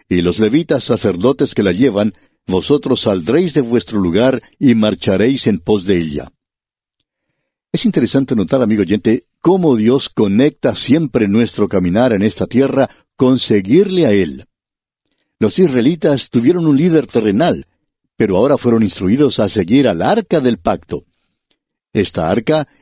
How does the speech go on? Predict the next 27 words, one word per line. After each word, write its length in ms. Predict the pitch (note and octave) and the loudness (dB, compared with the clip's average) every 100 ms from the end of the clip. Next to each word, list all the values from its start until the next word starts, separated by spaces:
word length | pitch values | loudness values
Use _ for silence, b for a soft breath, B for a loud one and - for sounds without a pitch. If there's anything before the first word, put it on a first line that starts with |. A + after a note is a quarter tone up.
| _ | _
les 220 | - A2+ G2+ | -4 -4 0
mostraría 500 | C3+ - B2 B2+ F3 | -2 0 0 2 0
el 120 | C3+ | 0
camino 400 | G#2+ A2+ D#3+ D#3 | 0 2 2 2
que 160 | A#2 | 0
Dios 260 | G#2 D#3 - | 2 2 2
quería 320 | - C3+ E3 | 0 2 0
que 80 | D3 | -2
siguieran. 580 | - G#2+ G#2 F2+ C2+ - _ _ _ _ _ _ _ _ | -4 0 0 -2 -6 -12 _ _ _ _ _ _ _ _
Y 100 | A#2+ | -2
tenemos 340 | G3+ A#3+ G#3+ | 0 2 2
que 80 | F3+ | 2
admitir 420 | C#3+ A#2 A#2 G3 | 0 0 0 -2
que 220 | D3+ A2+ | 2 2
esto 200 | C#3 - | 2 0
es 120 | C#3 C#3 | -2 2
una 160 | A#2 | 0
gran 320 | F2 A2+ F3 | 2 0 2
lección 360 | E3 C3 - C#3+ | 0 0 0 0
para 200 | B2 A2+ | 0 0
nosotros 540 | G2+ - F3 - - | 0 0 -2 -2 -4
todos. 440 | - F2+ D2 - - _ _ _ b - | -2 -2 -4 -10 -16 _ _ _ b -4
De 160 | G#2+ | 0
una 380 | C#3 G#3+ G#3+ D#3 | 2 2 2 2
u 180 | F#2+ A2+ | 2 2
otra 220 | C#3 B2+ | 2 0
manera, 400 | G2+ A2+ C3 A2+ | 0 2 2 0